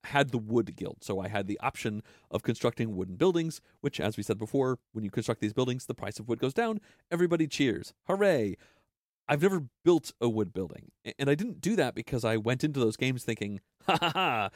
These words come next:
I'm this evil wood tyrant, and I'm never gonna build the wood, and that'll make everything expensive, and everybody will suffer."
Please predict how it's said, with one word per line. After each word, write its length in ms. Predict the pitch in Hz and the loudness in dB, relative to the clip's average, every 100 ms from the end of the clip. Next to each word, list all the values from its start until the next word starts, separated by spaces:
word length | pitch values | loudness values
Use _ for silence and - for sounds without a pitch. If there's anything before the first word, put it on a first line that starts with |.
| - | -8
I'm 320 | - 139 127 127 | -2 -2 -2 -4
this 200 | 147 - _ | -6 -6 _
evil 460 | 143 156 175 156 139 - - - | 2 6 8 6 4 -2 -20 -8
wood 480 | 127 165 175 127 - | 6 8 8 4 -2
tyrant, 480 | 135 131 107 98 | 0 0 -2 -4
and 80 | 104 | -6
I'm 120 | 113 | -4
never 220 | 123 175 170 | 0 0 2
gonna 180 | 190 | 2
build 280 | 165 269 208 | 2 2 4
the 80 | 165 | 4
wood, 360 | 143 143 117 92 | 6 6 6 0
and 300 | 104 104 107 | -10 -12 -10
that'll 240 | 131 143 | -6 -2
make 160 | 180 208 | 0 2
everything 220 | 214 233 | 2 -2
expensive, 560 | 214 285 247 175 131 | -2 -2 4 6 6
and 80 | 110 | 2
everybody 320 | 123 143 165 | 0 0 2
will 160 | 165 185 | 2 0
suffer." 420 | - 214 151 117 | 0 0 2 0